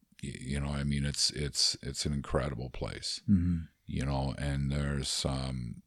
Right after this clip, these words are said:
Speaker 1: I mean, there's lots of great places in
Speaker 2: Yeah.
Speaker 1: Calgary. There's Fresh Start. Stacy, uh, Peterson runs an incredible program there
Speaker 2: Mm-hmm.
Speaker 1: too. Um, Simon House, I hear, is great.
Speaker 2: Great, yeah.
Speaker 1: But for me, eighteen thirty-five was, you know, I,
Speaker 2: Yeah.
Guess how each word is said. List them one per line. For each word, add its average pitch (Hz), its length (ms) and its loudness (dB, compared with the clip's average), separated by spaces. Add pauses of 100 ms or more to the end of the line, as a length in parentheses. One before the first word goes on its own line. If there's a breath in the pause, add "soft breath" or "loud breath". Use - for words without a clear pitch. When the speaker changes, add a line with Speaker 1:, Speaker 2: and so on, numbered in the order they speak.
(160)
Speaker 1:
I 98 60 8
mean, 107 140 12
there's 107 240 12
lots 104 320 12
of 82 60 6
great 73 220 4
places 64 460 0
in 50 160 -4
Speaker 2:
Yeah. 98 180 6
Speaker 1:
Calgary. 55 260 -8
There's 62 180 -8
Fresh 78 280 2
Start. - 380 -2 (340 soft breath)
Stacy, 69 680 4
uh, 58 440 -6 (280)
Peterson 73 440 4
runs 67 260 -2
an 65 100 -4
incredible 65 500 -4
program 65 500 -2
there 71 100 4
Speaker 2:
Mm-hmm. 95 140 6
Speaker 1:
too. 87 360 8 (420 soft breath)
Um, 69 920 0
Simon 76 400 4
House, 76 320 4
I 65 100 2
hear, 73 180 4
is 71 120 -2
great. 71 520 0
Speaker 2:
Great, 120 300 4
yeah. 117 140 2
Speaker 1:
But - 340 0
for - 160 4
me, 87 420 12
eighteen 82 460 6
thirty-five 64 720 2
was, - 260 -6 (320)
you 139 140 -4
know, 123 140 -2
I, 120 260 -6
Speaker 2:
Yeah. 85 220 2